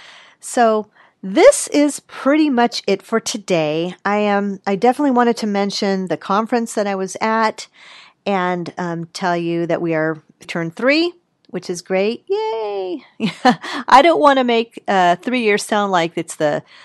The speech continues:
the terrible three. I want it to be the terrific three and the fabulous three and all of the good stuff that comes with having, you know, a three-year-old podcast and all of the accomplishments and all of the great comments that I've heard from a lot of you.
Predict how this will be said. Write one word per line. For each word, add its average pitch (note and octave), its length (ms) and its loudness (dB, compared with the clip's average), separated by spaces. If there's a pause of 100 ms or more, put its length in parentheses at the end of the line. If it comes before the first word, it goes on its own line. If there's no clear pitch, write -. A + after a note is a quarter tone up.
(140)
the F3 80 -6
terrible G3 400 2
three. A3 420 2 (400)
I A3+ 80 2
want A3+ 200 2
it F#3+ 120 -4
to G3+ 100 -8
be F#3 300 0
the F3 100 -2
terrific F#3 760 -4
three D3+ 600 -8
and D#3+ 160 -8
the D#3 60 -8
fabulous E3 800 0
three D3+ 540 -8
and D#3 320 -6 (480)
all C#4+ 240 2
of B3 140 0
the F3 80 -2
good D#3+ 200 -6
stuff - 300 -6
that - 140 -8
comes F3 320 -6
with E3 180 -2
having, E3 560 -2 (420)
you G4+ 80 -2
know, A#3 280 6
a G3 80 -2
three-year-old C4+ 640 6
podcast D#3 880 2
and F3+ 580 -4 (420)
all G3+ 160 2
of A3 120 0
the G3 100 4
accomplishments E3+ 1080 -6
and E3 220 -6
all A3+ 220 0
of G3 100 -4
the E3+ 80 -4
great E3 460 -6
comments D#3 400 -8
that D#3 100 -6
I've D#3 140 -8
heard F#3+ 240 -6
from D#3+ 180 -8
a D3+ 60 -8
lot F3 240 2
of A3+ 120 -4
you. E3 300 -6